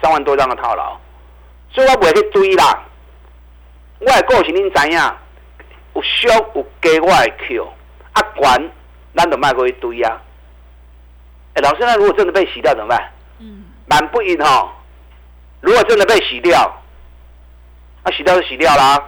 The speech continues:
Speaker 1: 我再找新的股票给你就好了嘛。
Speaker 2: 是。
Speaker 1: 对。可是如果T P K一旦下来，我还是会继续买。
Speaker 2: 嗯。
Speaker 1: 好，因为T P K每股净值高达九十块钱，这么高给它四十块、四十一块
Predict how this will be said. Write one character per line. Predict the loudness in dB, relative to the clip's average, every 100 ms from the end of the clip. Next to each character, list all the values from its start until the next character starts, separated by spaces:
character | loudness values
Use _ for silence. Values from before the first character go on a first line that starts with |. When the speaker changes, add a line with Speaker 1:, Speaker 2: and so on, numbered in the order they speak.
| -10
Speaker 1:
我 | -6
再 | 0
找 | 0 0
新 | -2
的 | -4
股 | -2
票 | -2
给 | -2
你 | -6
就 | -6
好 | -6
了 | -6
嘛。 | -10 -16
Speaker 2:
是。 | -20 -20 -20 -10
Speaker 1:
对。 | -4 -4 -4 -14 -20 -20 -20 -20 -20 -6
可 | -2 0
是 |
如 | 2
果 | 4 2
T | -2
P | -2
K | 0 2
一 |
旦 | 2 2 2 2
下 | 4
来， | 4 2 -2 -10 -20 -20
我 | -6 0
还 | 2
是 | 2
会 | 0
继 | -4
续 | -12
买。 | -14 -16 -20
Speaker 2:
嗯。 | -20 -20 -20 -20 -20 -16
Speaker 1:
好， | -6 0
因 | 0
为 | -2 -6 -20 -6
T | -4
P | 0
K | 2 2
每 | 0 -2
股 | -4
净 | -6 -6 -6
值 | -10 -10 -12 -20 -4
高 | 0 2
达 | 2 0 0
九 | -2 -6
十 | -6 -4
块 | 0 0
钱， | -4 -12 -14 -20 -18 -8
这 |
么 | -6
高 | -2 -2
给 | -2 -4
它 |
四 | -4 -6
十 | -6
块、 | -4 -4
四 | -4
十 | -2 -2
一 | -2
块 | -4